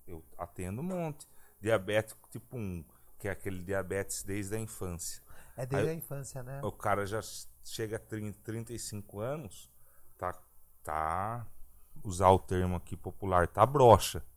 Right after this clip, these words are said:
Speaker 1: Não é culpa dele, ele tem uma doença autoimune, ensi-, enfim, mas tem tratamento.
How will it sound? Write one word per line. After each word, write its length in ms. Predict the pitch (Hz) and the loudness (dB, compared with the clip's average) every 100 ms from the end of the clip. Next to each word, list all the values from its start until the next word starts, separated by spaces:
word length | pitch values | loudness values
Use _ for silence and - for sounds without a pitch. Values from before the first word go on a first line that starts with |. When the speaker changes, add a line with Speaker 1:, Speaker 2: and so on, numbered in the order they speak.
| - - - - - | -18 -20 -18 -20 -10
Speaker 1:
Não 160 | 107 131 | -2 2
é 60 | 233 | 0
culpa 300 | - - 165 | -2 4 4
dele, 320 | 107 92 80 | 6 0 -2
ele 120 | 80 | -6
tem 180 | 80 85 | -8 -6
uma 180 | 90 139 | -4 -6
doença 580 | 220 247 123 147 143 101 | -6 -4 -4 -4 -4 -4
autoimune, 600 | 98 131 101 101 120 143 | -4 -2 -2 0 -2 -4
ensi-, 300 | - - 120 | -4 -8 -8
enfim, 400 | 127 139 - 98 - - - - - | -6 -6 -4 -6 -6 -14 -20 -18 -8
mas 280 | 101 107 - | -4 -2 -2
tem 180 | - 92 | -4 -6
tratamento. 800 | 90 104 - 190 226 170 127 - | -4 -4 -2 0 2 0 0 -4